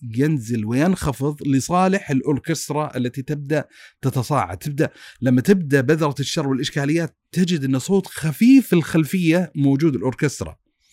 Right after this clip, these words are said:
كأنه قاعد الحين يلقنك، يعني حتى على المستوى السمعي فضلا عن المستوى البصري، بقضية حالة التحول اللي قاعد تحصل إلى ما يوصل إلى ذروة الفيلم في نهايته، ويتحول تحولا كاملا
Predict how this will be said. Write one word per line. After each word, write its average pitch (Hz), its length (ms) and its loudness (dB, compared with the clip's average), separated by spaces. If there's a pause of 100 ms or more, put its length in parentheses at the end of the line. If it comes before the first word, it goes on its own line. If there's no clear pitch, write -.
(320)
كأنه 180 320 2
قاعد 175 300 2
الحين 147 380 -2 (100)
يلقنك، 165 840 2
يعني 113 240 -2
حتى - 260 -6
على 123 100 0
المستوى 160 280 2
السمعي 113 580 0
فضلا 139 220 0
عن 127 100 0
المستوى 143 280 2
البصري، 160 500 0 (340)
بقضية 147 400 -2
حالة 147 300 -2
التحول 117 500 -4
اللي 117 140 -2
قاعد 120 140 -4
تحصل - 340 -2
إلى 202 280 2
ما 143 100 4
يوصل 156 460 0 (180)
إلى 135 140 2
ذروة 123 420 0
الفيلم 113 280 -4
في 113 140 -6
نهايته، 135 540 -2
ويتحول 117 460 -4
تحولا 131 400 -4
كاملا 110 500 -4